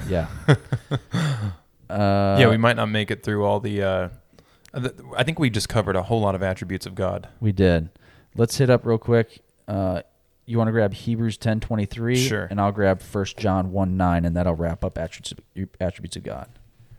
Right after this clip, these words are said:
Speaker 2: We need more flippin' music.
Speaker 1: <laughs>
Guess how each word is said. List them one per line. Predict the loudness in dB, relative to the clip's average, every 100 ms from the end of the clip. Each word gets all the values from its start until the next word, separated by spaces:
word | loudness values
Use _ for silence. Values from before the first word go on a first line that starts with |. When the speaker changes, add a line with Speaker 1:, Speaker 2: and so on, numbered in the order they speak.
| -20 _ -20 -20 -20 _ -20 -20 -20 _ _ _ _ _ _ _ _ _ _ _ _ _ _ _ _ _ _ _ _ _ _ _
Speaker 2:
We | -16
need | -14 -12
more | -12 -14
flippin' | -12 -14 -14
music. | -16 -18 -20 -20 _ _ _ _
Speaker 1:
<laughs> | _